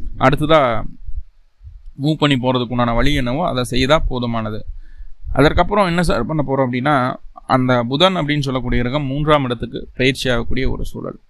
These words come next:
புதன் மூன்றாம் இடத்துக்கு பயிற்சி ஆனாலும் அஷ்டமாதிபதி மூணுல அப்படிங்கிற ஒரு பேச்சு மறுபடியும் வருது. அடுத்து முதல்ல செவ்வாய் கூட கூடியிருக்காரு, இப்ப செவ்வாயோட வீட்டுக்கு வர்றாரு புதன்.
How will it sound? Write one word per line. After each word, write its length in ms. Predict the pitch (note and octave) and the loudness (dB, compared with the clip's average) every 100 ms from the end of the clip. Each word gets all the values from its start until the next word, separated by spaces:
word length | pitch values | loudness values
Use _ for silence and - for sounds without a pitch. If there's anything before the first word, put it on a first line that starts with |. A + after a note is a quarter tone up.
| - | -12
புதன் 240 | - E3 | -2 -2
மூன்றாம் 380 | D3+ D3 D#3 D3+ | 0 0 2 2
இடத்துக்கு 300 | C3 B2 A#2+ | 0 -6 -6
பயிற்சி 340 | A#2 B2+ - B2 | 0 2 4 2
ஆனாலும் 360 | A#2 B2+ D#3+ - - | 2 -4 2 2 2
அஷ்டமாதிபதி 640 | - E3 E3 D#3 C#3+ C#3 | 0 2 2 2 2 0
மூணுல 500 | C#3 B2 A#2+ A2+ A2+ - - - - - - - - | 0 -2 -2 0 0 -4 -6 -8 -10 -20 -20 -20 -4
அப்படிங்கிற 400 | B2+ C3+ D#3+ D#3+ | -2 0 0 2
ஒரு 180 | C3+ A#2 | 0 0
பேச்சு 540 | B2+ B2+ - G3 C4+ - | -2 -2 -2 -4 -6 -8
மறுபடியும் 440 | C3 C3 C#3 C3+ | -4 -2 0 0
வருது. 260 | B2 A2 G2+ - - - | 0 -6 -10 -16 -16 -16
அடுத்து 520 | - B2+ - C#3+ C3+ | -8 -6 -6 -6 -4
முதல்ல 180 | D#3 F#3 | -2 -2
செவ்வாய் 340 | F3+ D3 E3 | 0 2 2
கூட 240 | E3 D#3 D3 | 4 2 0
கூடியிருக்காரு, 500 | D#3 D#3 C3+ D3 E3+ | 2 2 4 2 2
இப்ப 200 | F3 C3+ B2+ | 0 -4 -2
செவ்வாயோட 420 | B2+ D3+ D3 B2+ | 0 0 0 0
வீட்டுக்கு 360 | C#3 E3 D3 C3 | 0 0 0 0
வர்றாரு 180 | A#2 | 0
புதன். 300 | A2+ A#2 A2+ | 0 0 0